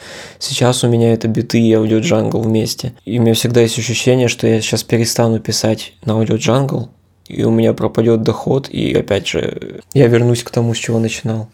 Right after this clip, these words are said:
И иногда я вообще думаю, что зачем какой-то проект вот в таком вот понимании, знаешь, как типа проект, я музыкант,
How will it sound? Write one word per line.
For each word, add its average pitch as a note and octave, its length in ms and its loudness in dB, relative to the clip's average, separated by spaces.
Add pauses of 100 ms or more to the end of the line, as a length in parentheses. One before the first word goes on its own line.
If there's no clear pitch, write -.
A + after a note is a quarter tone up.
И B2+ 140 0
иногда A#2 320 4
я B2 80 4
вообще A#2+ 220 -2
думаю, A#2 340 2
что A2 480 -4 (200)
зачем A#2 380 0
какой-то A2+ 380 -2
проект A2+ 480 -2
вот - 180 -6 (180)
в - 120 -14
таком A2+ 320 0
вот A2+ 120 -6
понимании, A2+ 560 2
знаешь, A2+ 220 -2
как - 140 -12
типа - 240 -6
проект, - 440 -4
я - 140 -6
музыкант, B2 560 -6